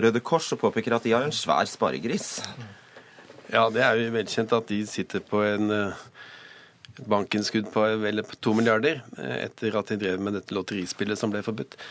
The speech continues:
Speaker 2: Eh, nei, altså, det er også noe som er problematisk med disse organisasjonene, at de har begynt å endre karakter i forhold til hva de opprinnelig var.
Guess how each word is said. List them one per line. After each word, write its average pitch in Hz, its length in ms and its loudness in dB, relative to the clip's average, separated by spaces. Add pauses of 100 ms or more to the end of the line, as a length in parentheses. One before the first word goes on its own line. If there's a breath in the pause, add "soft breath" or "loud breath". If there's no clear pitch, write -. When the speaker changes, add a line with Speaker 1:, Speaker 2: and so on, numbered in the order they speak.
(280 loud breath)
Speaker 2:
Eh, 135 300 6
nei, 160 200 4
altså, 165 320 0 (140)
det 151 140 -8
er 160 160 2
også - 280 -2
noe 175 120 -2
som 160 140 -4
er 151 100 2
problematisk 143 640 0
med 160 100 0
disse 139 200 0
organisasjonene, 131 680 0
at 113 60 -4
de 143 60 4
har 135 80 4
begynt 123 220 0
å - 60 -4
endre 107 300 2
karakter 107 520 -2
i 113 40 -6
forhold 107 220 -4
til 113 100 -4
hva 90 100 -2
de 98 60 -2
opprinnelig 92 400 -4
var. - 200 -4